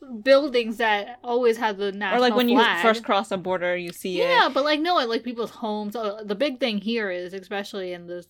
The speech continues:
Speaker 1: uh, in, like, the more country areas, people have it on their trucks. But, like, and their vehicles. But, like, yeah, I don't think I've ever seen people with, like,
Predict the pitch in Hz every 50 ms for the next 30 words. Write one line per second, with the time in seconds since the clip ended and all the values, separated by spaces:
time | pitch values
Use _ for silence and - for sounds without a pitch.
0 | _ - 226 226 202 202 247 220 196 185 180 170 170 165 - 175 180 180 175 -
1 | 220 214 214 208 - 196 180 180 175 175 180 180 180 175 - - - - 214 214
2 | - 208 202 196 185 185 185 180 170 175 180 180 - - 247 226 196 180 - -
3 | - - _ _ _ _ _ _ _ _ _ _ _ _ _ _ _ _ _ -
4 | 214 214 214 214 208 202 196 196 196 190 190 _ _ _ - 214 208 196 190 185
5 | 175 196 240 247 226 226 - 170 170 175 175 - - 214 208 202 208 214 - 403
6 | 480 466 330 320 453 523 554 508 466 427 359 - 240 214 220 - 240 240 233 254
7 | 277 262 - 254 226 226 220 208 202 196 196 202 208 220 269 _ _ _ _ _
8 | _ _ _ - 240 233 240 233 220 220 220 214 208 208 202 190 196